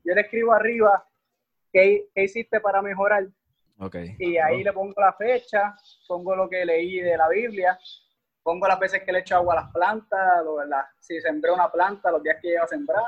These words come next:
Speaker 1: y los ejercicios que hago. Es lo más importante. Pongo los ejercicios,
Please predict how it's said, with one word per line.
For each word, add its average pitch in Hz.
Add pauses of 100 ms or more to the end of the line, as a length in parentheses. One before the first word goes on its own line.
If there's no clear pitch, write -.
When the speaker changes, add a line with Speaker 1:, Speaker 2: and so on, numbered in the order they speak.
Speaker 1:
y 185
los 175
ejercicios 170
que 220
hago. 156 (380)
Es 160
lo 165
más 180
importante. 151
Pongo 170
los 175
ejercicios, 190